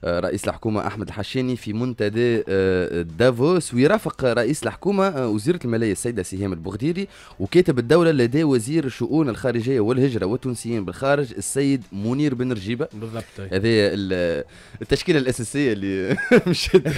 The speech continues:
Speaker 2: <laughs>
Speaker 1: مشيت
Speaker 2: ثلاثي الهجوم اللي مشى
Speaker 1: <laughs>
Speaker 2: لدافوس.
Speaker 1: اللي مشى، اللي
Speaker 2: فهمني.
Speaker 1: مشى لدافوس. سيري ذا ال-، سيري ذا شكونديلي، أستاذ في الاقتصاد. موضوعنا معك كما كنا نحكيو مشاركة تونس اليوم في دافوس. قلت لنا معلومة أنت قبل الفاصل إنه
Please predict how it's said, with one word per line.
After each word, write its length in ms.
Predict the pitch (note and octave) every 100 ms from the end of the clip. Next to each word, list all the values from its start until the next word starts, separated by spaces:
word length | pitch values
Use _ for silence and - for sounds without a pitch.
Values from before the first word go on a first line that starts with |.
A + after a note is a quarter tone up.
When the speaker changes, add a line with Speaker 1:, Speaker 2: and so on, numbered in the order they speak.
| A#3
Speaker 2:
<laughs> 200 | A#3 F3+
Speaker 1:
مشيت 340 | C3+ B2+ D3 G3+
Speaker 2:
ثلاثي 260 | B3 G3
الهجوم 500 | G3+ G3+ F#3+ A#3+ G3
اللي 140 | F3 F3+
مشى 180 | - B3
Speaker 1:
<laughs> 0 |
Speaker 2:
لدافوس. 800 | F3 G3 D#3 E3+ D#3+ F#3+ E3 C3
Speaker 1:
اللي 480 | A#2+ B2 - A#2+ A2+
مشى، 420 | G#2+ B2 G#2+ F#2+
اللي 40 | -
Speaker 2:
فهمني. 140 | D3
Speaker 1:
مشى 400 | C#3+ C3+ A2+ G2+
لدافوس. 560 | G2 F#2+ G2 D3 C#3+ B2+
سيري 120 | A#2
ذا 140 | A2 C3 B2 G#2+ F#2+
ال-، 560 | G2 F#2+ F2+ F2 F2
سيري 220 | - A2 G#2+
ذا 120 | G#2
شكونديلي، 540 | - F2+ F2+ A2 G#2+
أستاذ 240 | G2+ - G2+
في 80 |
الاقتصاد. 760 | F2+ - - E2+ B2+ C#3 C3 G2+
موضوعنا 580 | G2+ G#2 G#2+ A2+ F#2 F2
معك 220 | F2+ G#2
كما 180 | G2+ F2
كنا 200 | G2+ F2
نحكيو 400 | D2 - A#2+ G#2+
مشاركة 440 | F#2+ G#2 G#2+ F2
تونس 360 | - A2 F2 E2+
اليوم 520 | F#2 A#2+ G#2+ F2 E2+
في 160 | -
دافوس. 360 | G2+ F#2+ D3 -
قلت 200 | F#3 F3
لنا 120 | A#3
معلومة 380 | F#3+ F#3 B3 D3
أنت 140 | D#3
قبل 200 | C#3+ D3+
الفاصل 340 | C#3 F#3+ G#3+ F3+
إنه 200 | F3+